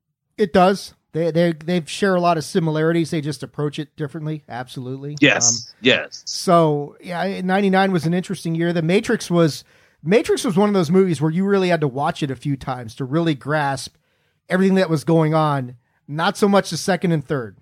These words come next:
Speaker 1: <laughs> That's for sure.
Speaker 2: Yeah,
Speaker 1: They
Speaker 2: not so much the second and third. Like, I, I like the second. I think I like the second more than most. The third, obviously, they had no idea how to stick the landing, but just the cultural impact that that movie had, like, that changed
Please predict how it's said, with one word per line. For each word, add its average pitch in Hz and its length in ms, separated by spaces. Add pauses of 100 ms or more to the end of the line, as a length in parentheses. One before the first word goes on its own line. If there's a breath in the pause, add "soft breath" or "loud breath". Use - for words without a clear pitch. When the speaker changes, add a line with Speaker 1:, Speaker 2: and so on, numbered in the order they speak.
(180)
Speaker 1:
<laughs> - 220
That's - 240
for 220 180
sure. 185 460 (180 loud breath)
Speaker 2:
Yeah, 233 140
Speaker 1:
They 180 120
Speaker 2:
not 294 300
so 302 240
much 269 160
the 247 120
second 208 280
and 185 100
third. 160 260
Like, 151 180
I, 160 200
I 156 120
like 170 300
the 165 120
second. 165 440
I 127 100
think 160 180
I 151 60
like 143 220
the 123 80
second 135 300
more 131 160
than 113 140
most. 135 500
The 110 120
third, 139 440
obviously, 117 520
they 107 180
had 107 240
no 107 140
idea 101 320
how 101 100
to 90 100
stick - 240
the 92 120
landing, 101 500
but 104 260 (500 soft breath)
just - 280
the 156 100
cultural 170 680
impact 120 500
that 98 100
that 104 160
movie 98 300
had, 95 260
like, 101 160
that 156 240
changed 165 720